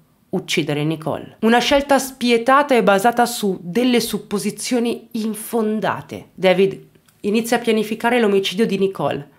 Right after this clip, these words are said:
ma non lo fa da solo. Contatta la sua amica Natalie Keepers per chiederle di dargli una mano. Vi ricordo che Natalie è davvero ossessionata da David.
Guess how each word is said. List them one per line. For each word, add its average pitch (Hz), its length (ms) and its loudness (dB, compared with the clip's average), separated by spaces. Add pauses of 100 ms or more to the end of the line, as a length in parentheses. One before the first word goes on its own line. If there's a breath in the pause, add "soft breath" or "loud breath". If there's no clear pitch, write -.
(260 soft breath)
ma 262 80 -4
non 285 140 2
lo 285 100 2
fa 285 180 0
da 175 120 -2
solo. - 460 -10
Contatta 254 560 2
la 247 100 4
sua 214 160 0
amica 175 380 2
Natalie 160 480 0
Keepers - 840 -2
per 160 220 -4
chiederle - 840 -8
di - 140 -20
dargli 160 320 -6
una 208 160 2
mano. 202 580 -2
Vi 247 120 2
ricordo 196 440 2
che 202 320 0
Natalie 190 720 2
è 202 160 2
davvero 254 460 2
ossessionata 220 920 0
da 143 120 -4
David. 151 540 -4